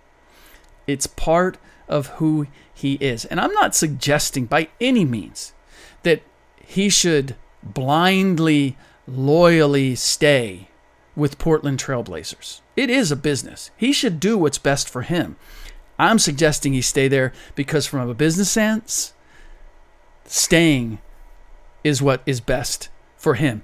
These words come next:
And if they get new ownership and they decide that they're not going to spend money or they're not going to build around Damian Lillard,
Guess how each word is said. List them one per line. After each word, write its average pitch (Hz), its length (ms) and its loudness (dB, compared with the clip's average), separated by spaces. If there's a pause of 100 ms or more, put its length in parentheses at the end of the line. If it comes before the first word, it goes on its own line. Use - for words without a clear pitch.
(160)
And 156 160 0
if 175 180 0
they 190 180 0
get 175 180 0
new 190 200 2
ownership 202 540 2 (400)
and 139 160 2
they 156 120 4
decide 185 460 2
that 156 140 -6
they're 151 180 2
not 139 340 0
going 165 200 0
to 160 80 2
spend 170 340 0
money 170 360 -2 (260)
or 135 140 -2
they're 151 160 2
not 123 400 0
going 185 160 0
to 180 60 0
build 190 220 2
around 190 300 2
Damian 202 340 0
Lillard, 208 280 2